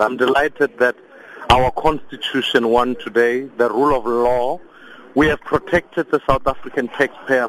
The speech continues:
from another criminal. You see, because today's judgment,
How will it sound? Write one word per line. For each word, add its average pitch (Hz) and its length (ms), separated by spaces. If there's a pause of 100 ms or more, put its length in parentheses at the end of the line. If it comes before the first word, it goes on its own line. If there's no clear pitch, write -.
from 120 180
another 117 320
criminal. 101 600 (720)
You 139 140
see, 196 240 (220)
because 151 380 (120)
today's 160 320 (140)
judgment, 113 460